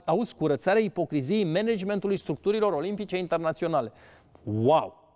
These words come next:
Este evident că orice steag neutru al sportivilor ruși e pătat de sânge.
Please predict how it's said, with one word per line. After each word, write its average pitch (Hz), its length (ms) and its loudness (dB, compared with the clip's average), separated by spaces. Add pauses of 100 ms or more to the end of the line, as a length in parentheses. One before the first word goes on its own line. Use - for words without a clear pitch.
(580)
Este 175 380 2
evident 196 540 2
că 180 100 -4
orice 185 280 0
steag 226 340 0
neutru 170 420 0
al 147 100 2
sportivilor 143 720 -2
ruși 220 280 -4
e 151 180 2
pătat 135 360 -2
de 180 100 0
sânge. 170 480 -2